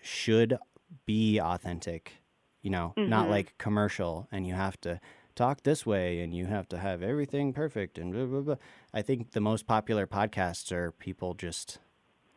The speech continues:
Speaker 1: I guess there are highly produced ones, but a, a
Speaker 2: Yeah,
Speaker 1: lot of
Speaker 2: but even
Speaker 1: podcasts
Speaker 2: just to hear the stuttering, and it makes it real, you know?
Speaker 1: Yeah, and like I said, uh, yeah, just real and authentic, and,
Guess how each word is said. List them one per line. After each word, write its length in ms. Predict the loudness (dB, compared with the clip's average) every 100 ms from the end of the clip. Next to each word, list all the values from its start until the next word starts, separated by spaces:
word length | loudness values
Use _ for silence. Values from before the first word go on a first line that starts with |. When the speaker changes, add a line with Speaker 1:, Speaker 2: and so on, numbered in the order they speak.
| _
Speaker 1:
I 80 | 0
guess 220 | 4 4
there 160 | 6 6
are 120 | 6
highly 280 | 6 2 0
produced 400 | -4 -6 -8 -10
ones, 280 | -10 -10 -8
but 240 | -4 -4 -6 -16 -20 -20 _ -6
a, 100 | -2
a 60 |
Speaker 2:
Yeah, 160 | 4 6
Speaker 1:
lot 180 | 6 6
of 80 | 4
Speaker 2:
but 160 | 2
even 160 | 2 2
Speaker 1:
podcasts 40 | 2
Speaker 2:
just 180 | 0
to 80 | -4
hear 460 | -2 0 0 0 -2
the 140 | -4 -4 -2
stuttering, 760 | 0 2 2 0 -2 -2 -4 -6
and 200 | -8 -12 -20 -20 -20 -20 -20 -20 -10
it 200 | 0 0 0 -14
makes 400 | -2 0 0 -2
it 180 | -4 -4 -6
real, 440 | -2 0 0 -4
you 100 | -6
know? 260 | -4 -4 -6 -12 _ _ _ _ -4
Speaker 1:
Yeah, 260 | 4 4 4
and 160 | 4 4
like 200 | 2 2
I 80 |
said, 300 | 0 2 0
uh, 40 | -2
yeah, 300 | -2 -2 -2
just 220 | -6 -8 -10 _ _
real 340 | -4 0 2 2
and 100 | 0
authentic, 520 | -2 -6 -4 -8 -6
and, 240 | -8 -8